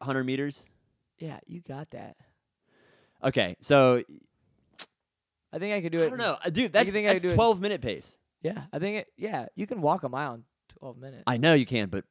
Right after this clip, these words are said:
Speaker 1: I th-, I think you get w-, I think you get a little bit tuckered out. You get a little tuckered out
Speaker 2: Oh, I think I
Speaker 1: real
Speaker 2: would be,
Speaker 1: quick.
Speaker 2: I, I'm doing it out of the, I'm going off blocks. Are you gonna
Speaker 1: You're
Speaker 2: use
Speaker 1: get-, <laughs>
Speaker 2: blocks?
Speaker 1: yeah, I thought that was assumed.
Speaker 2: <laughs>
Speaker 1: I'm doing a speed
Speaker 2: I
Speaker 1: suit
Speaker 2: got a
Speaker 1: also.
Speaker 2: speed suit,
Speaker 1: Yeah.
Speaker 2: spikes it out the block.
Speaker 1: Right,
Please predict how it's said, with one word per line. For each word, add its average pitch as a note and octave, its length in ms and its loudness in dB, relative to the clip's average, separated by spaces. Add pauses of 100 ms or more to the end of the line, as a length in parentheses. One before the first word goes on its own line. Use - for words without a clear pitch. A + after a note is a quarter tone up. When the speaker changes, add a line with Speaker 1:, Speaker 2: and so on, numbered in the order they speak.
(760)
Speaker 1:
I B2 140 0
th-, - 160 -12
I C3 80 2
think C3+ 200 -4
you G#2+ 80 -8
get G2+ 180 -6
w-, F#2+ 280 -10 (140)
I C3 100 -2
think D3 120 -8
you C3+ 60 -6
get A2+ 80 -4
a A2+ 40 -6
little A2 140 -2
bit A2+ 180 -6
tuckered D3 320 -6
out. G#2 220 -2
You E3 80 -12
get G#3 100 2
a A#3 40 6
little A3+ 140 6
tuckered F#3+ 380 4
out A#2+ 300 4
Speaker 2:
Oh, F3 100 2
I E3+ 140 2
think D3 200 2
I D#3 80 6
Speaker 1:
real C4 220 12
Speaker 2:
would F3+ 60 0
be, E3+ 60 0
Speaker 1:
quick. B2 300 0
Speaker 2:
I, F#3+ 220 2
I'm B3+ 140 -2
doing A3 200 0
it F3+ 40 0
out E3 200 0
of E3 40 0
the, B2 120 -4
I'm G3 120 -4
going A3 240 2
off C#3+ 200 -6
blocks. C#3 460 -6 (100)
Are D#3 80 -4
you E3+ 100 -2
gonna F3 80 2
Speaker 1:
You're A3 80 8
Speaker 2:
use E3+ 180 6
Speaker 1:
get-, D#3 180 4
<laughs> - 0 -
Speaker 2:
blocks? F#3 420 0
Speaker 1:
yeah, D#3+ 360 8
I - 40 0
thought D3+ 200 2
that F3 140 4
was D#3+ 180 2
assumed. C3 560 0 (160)
Speaker 2:
<laughs> - 180 -8
Speaker 1:
I'm C#3 100 -2
doing G#3 200 6
a C#3 80 2
speed - 340 -4
Speaker 2:
I F#3+ 140 0
Speaker 1:
suit B2 80 2
Speaker 2:
got G#2+ 120 6
a C3 40 8
Speaker 1:
also. A#2+ 400 4
Speaker 2:
speed G3+ 240 -4
suit, A3 220 -4
Speaker 1:
Yeah. C#3+ 280 6
Speaker 2:
spikes F#3 240 0
it E3 80 -6
out E3 180 -2
the D#3 80 -8
block. C#3+ 380 -6
Speaker 1:
Right, B2 320 4